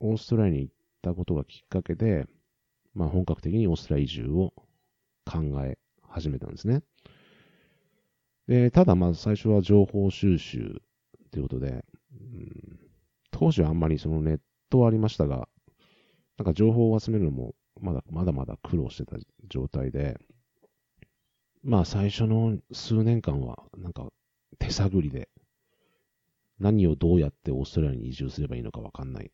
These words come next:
ていう感じだったので、ひたすらなんか情報収集をしてました。で、当然、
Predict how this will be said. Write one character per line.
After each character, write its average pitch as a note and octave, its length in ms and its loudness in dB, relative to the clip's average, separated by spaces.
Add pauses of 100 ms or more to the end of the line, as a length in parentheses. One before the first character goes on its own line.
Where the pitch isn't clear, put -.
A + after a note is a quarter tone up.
て - 80 -12
い - 0 -
う A#2+ 40 -8
感 A#2 100 -12
じ C3 100 -12
だ - 60 -12
っ - 20 -14
た A2 120 -12
の G#2+ 60 -14
で、 B2 240 -10 (380)
ひ - 100 -20
た G#2+ 80 2
す G2+ 120 0
ら F2+ 100 4
な F2 80 2
ん D2+ 40 -2
か C2+ 120 -6
情 D2 220 0
報 C#2+ 200 -4
収 C#2+ 240 -4
集 A1+ 320 -10 (300)
を E3+ 220 0
し - 120 -10
て - 80 -6
ま A#2+ 140 -12
し - 80 -20
た。 - 100 -20 (720)
で、 F2+ 120 -2
当 A#2+ 160 6
然、 A#2+ 240 6